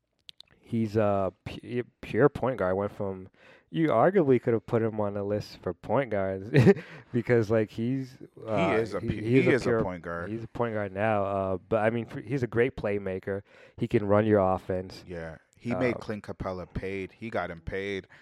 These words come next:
Speaker 1: He got him paid. Playing with D'Antoni, he was like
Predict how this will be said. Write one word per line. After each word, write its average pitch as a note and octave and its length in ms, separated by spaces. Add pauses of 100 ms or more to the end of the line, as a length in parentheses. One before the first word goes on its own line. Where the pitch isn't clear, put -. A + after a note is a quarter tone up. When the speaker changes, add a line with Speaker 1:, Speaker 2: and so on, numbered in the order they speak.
Speaker 1:
He A2 120
got A2+ 180
him G#2 60
paid. G#2+ 340
Playing C3+ 220
with C3 160
D'Antoni, A2+ 600
he G2+ 160
was A2+ 160
like F#2+ 300